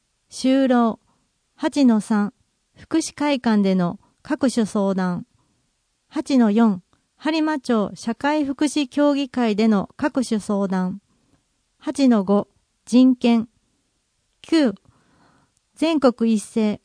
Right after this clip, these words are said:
子どもの人権百当番、強化週間。十、よく学び、よく育つ。十一、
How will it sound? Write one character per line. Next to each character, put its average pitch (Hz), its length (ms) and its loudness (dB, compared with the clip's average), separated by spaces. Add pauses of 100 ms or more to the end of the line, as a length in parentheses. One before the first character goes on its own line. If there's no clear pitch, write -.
子 269 140 -2
ど 302 120 2
も 302 120 4
の 302 120 2
人 269 260 2
権 262 240 2
百 269 280 -4
当 277 260 2
番、 202 300 0 (680)
強 302 240 2
化 294 140 -2
週 277 260 -2
間。 202 360 -2 (760)
十、 247 380 -2 (460)
よ 294 140 2
く - 120 0
学 233 280 4
び、 196 280 -4 (200)
よ 269 140 0
く 277 100 -4
育 214 320 -2
つ。 - 280 -12 (760)
十 277 320 2
一、 269 440 -4